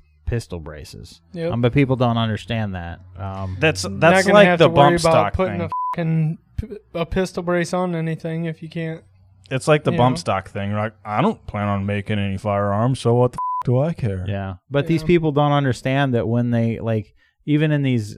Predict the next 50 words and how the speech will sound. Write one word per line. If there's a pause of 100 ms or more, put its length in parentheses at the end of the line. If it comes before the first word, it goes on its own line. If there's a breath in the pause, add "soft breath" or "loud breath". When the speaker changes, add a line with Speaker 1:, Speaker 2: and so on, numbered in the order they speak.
(140)
Speaker 1:
these,
you
post
this
shit
in
these,
uh,
the (100)
Facebook
gun
groups,
like
Glock
groups
and
stuff. (640)
There's
no
reaction
to
it.
Everybody
just
scrolls
on
by.
But
they
don't
understand
that
when
they
go
to
buy
their
new
R
M
R
slide
with
the
fancy
slide
cuts
and
everything,